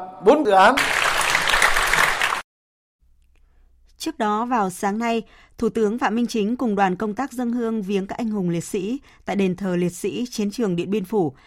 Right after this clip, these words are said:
Speaker 2: và nghĩa trang liệt sĩ A một ở thành phố Điện Biên Phủ. Nhân dịp này, Thủ tướng Phạm Minh Chính đã tặng quà hai mươi chiến sĩ Điện Biên,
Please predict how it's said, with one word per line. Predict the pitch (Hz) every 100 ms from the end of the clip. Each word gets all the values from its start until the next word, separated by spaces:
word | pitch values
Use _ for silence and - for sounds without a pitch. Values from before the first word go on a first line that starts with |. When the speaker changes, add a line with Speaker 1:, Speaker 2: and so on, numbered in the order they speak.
| -
Speaker 2:
và | -
nghĩa | 190 196
trang | 240 240 208
liệt | 175
sĩ | -
A | 208
một | 190 175 - -
ở | -
thành | 175 175
phố | 156 165
Điện | 190 180
Biên | 202 180
Phủ. | 208 143 - _ _ _ _ -
Nhân | 226 226
dịp | - 180
này, | 185 175 - - -
Thủ | 196
tướng | 196 214
Phạm | 202
Minh | 214
Chính | 202 202 196 214
đã | 220
tặng | 226 151
quà | - 175 165
hai | 202 247
mươi | 240
chiến | - 202
sĩ | 185
Điện | 214 170
Biên, | 214 202